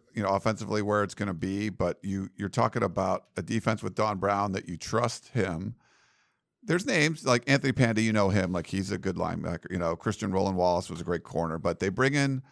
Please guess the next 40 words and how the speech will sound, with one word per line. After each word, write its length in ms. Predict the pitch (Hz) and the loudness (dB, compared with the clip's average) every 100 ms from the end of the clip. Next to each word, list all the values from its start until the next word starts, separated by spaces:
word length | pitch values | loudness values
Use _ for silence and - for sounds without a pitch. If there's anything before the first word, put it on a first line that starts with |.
| _ - | _ -2
Isaiah 280 | 98 95 123 | 0 4 4
Rutherford, 480 | 110 113 104 110 107 | 6 4 4 4 4
who's 100 | 82 | 2
probably 260 | - 101 107 | 2 2 2
gonna 140 | 101 | -2
start 340 | - 95 98 | -2 0 0
from 160 | - 87 | -2 -2
Notre 240 | 87 92 | -2 -2
Dame 420 | 90 87 87 90 - _ _ _ - | -4 -4 -4 -6 -10 _ _ _ -4
at 200 | 90 - | -2 0
one 200 | 92 104 | 0 -2
corner 340 | - 104 101 | -2 -2 0
spot. 480 | 92 - 90 87 85 - | -2 2 4 4 2 -2
You 100 | 92 | -4
know, 60 | |
they 100 | 87 | -2
bring 280 | 80 104 107 | -2 0 0
in 100 | 104 | 0
a 60 | 101 | 0
linebacker 440 | 104 101 104 - | 0 2 0 0
from 180 | 101 90 | -4 -2
Vanderbilt, 720 | 104 98 90 92 90 - - | 0 0 0 0 0 -2 -4
Kenny 200 | 104 95 | -2 2
Herbert, 440 | 92 92 92 87 | 2 2 2 2
who's, 200 | 90 80 _ - | 0 -4 _ -8
you 60 | 87 | -6
know, 400 | 80 - - 95 | -6 -10 -12 -2
got 180 | 98 92 | 0 0
a 40 | |
good 160 | 92 82 | -2 -2
chance 400 | 101 95 92 101 | -2 -2 -4 -4
in 120 | 87 | -4
there. 340 | 92 90 90 - - - - | -2 -2 -4 -8 -20 -10 0
Another 220 | 110 117 | 4 6
linebacker, 560 | 110 104 98 98 101 | 4 2 2 0 -2
Jerry 260 | 87 101 101 | -2 0 2
Roberts 400 | 92 92 98 95 | 2 2 0 -2
from 140 | 95 | -4
Bowling 280 | 82 92 92 | -2 0 -2
Green. 380 | 82 87 92 | -4 -4 -4